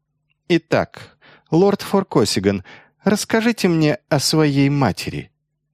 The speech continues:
"А?" Для военного допроса это был весьма резкий и головокружительный поворот. "Зачем?" Она вкрадчиво улыбнулась. "Рассказы Грега заинтересовали меня".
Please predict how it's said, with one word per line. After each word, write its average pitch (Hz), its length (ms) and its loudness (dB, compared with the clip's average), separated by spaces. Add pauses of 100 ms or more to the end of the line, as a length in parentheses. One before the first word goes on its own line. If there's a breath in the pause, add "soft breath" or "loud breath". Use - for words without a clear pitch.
(640)
"А?" 90 380 -6 (580)
Для 101 300 2
военного 120 580 2
допроса 139 640 0
это 135 280 -2
был 139 260 0
весьма 135 440 0
резкий 127 520 0 (280 loud breath)
и 117 120 2
головокружительный 127 1000 -2
поворот. 98 560 -4 (880)
"Зачем?" 87 600 -6 (800)
Она 120 280 0
вкрадчиво 156 720 -2
улыбнулась. 120 720 -2 (680 soft breath)
"Рассказы 170 640 0
Грега 147 480 0 (200 soft breath)
заинтересовали 180 800 -2
меня". 76 300 -8